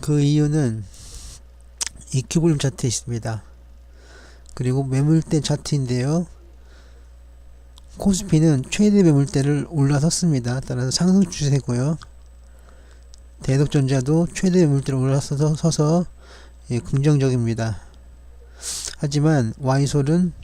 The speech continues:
최대 매물대 아래 머물면서 약세장을 이어가겠습니다.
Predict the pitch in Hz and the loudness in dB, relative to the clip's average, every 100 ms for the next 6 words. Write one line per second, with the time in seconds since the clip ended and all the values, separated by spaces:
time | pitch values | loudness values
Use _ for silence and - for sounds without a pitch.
0 | - - 180 175 175 139 127 139 143 117 | -14 -2 0 2 2 2 2 0 -2 -2
1 | 131 143 127 131 131 120 117 123 120 156 | 0 0 0 0 -2 -2 -2 -4 -2 -4
2 | 143 - - - - 175 - 147 135 127 | -6 -14 -20 -14 -6 -6 -2 -2 0 0
3 | 151 156 131 127 123 123 120 120 110 110 | 0 -2 -2 -2 -2 -4 -6 -6 -4 -4
4 | 110 | -8